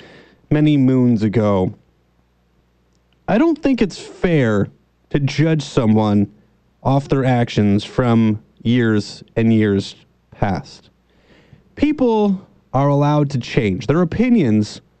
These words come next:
are allowed to change. I'm not saying we should ignore people's past racism or bigotry or stupidity or dumb things they decided the world should know about,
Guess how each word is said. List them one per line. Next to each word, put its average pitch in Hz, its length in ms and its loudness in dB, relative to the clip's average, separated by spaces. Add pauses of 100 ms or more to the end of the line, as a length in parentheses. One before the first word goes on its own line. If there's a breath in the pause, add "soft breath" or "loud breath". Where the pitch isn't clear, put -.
(180)
are 147 160 0
allowed 151 380 2
to 131 60 -2
change. 110 400 0
I'm 190 120 2
not 262 160 0
saying 185 420 0
we 160 120 2
should 127 300 -2
ignore 98 560 0
people's 135 460 -2
past 139 520 -2 (140)
racism 113 920 0 (220)
or 107 120 0
bigotry 113 720 0
or 160 100 0
stupidity 143 720 0
or 139 80 2
dumb 117 320 0
things 117 300 0
they 113 120 -2
decided 110 380 0
the 107 60 2
world 107 280 0
should 101 180 -6
know 110 240 2
about, 123 680 -4